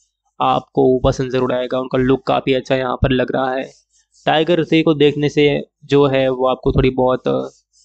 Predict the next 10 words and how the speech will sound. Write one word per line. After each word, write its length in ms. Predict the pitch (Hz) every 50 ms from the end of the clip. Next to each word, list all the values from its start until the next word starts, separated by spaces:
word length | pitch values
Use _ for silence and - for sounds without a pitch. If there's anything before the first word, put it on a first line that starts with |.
| _ _ _
अच्छी 200 | 143 143 - 180
feeling 280 | 151 - 160 160 156 151
आ 100 | 151 147
सकती 280 | 143 - 147 139 _ 156
है 60 | 156
या 140 | 151 151 143
फिर 140 | 143 147 - 143
आपका 200 | 139 135 - 143
time 260 | - 143 143 139 135
जल्दी 360 | 131 135 135 135 135 139 139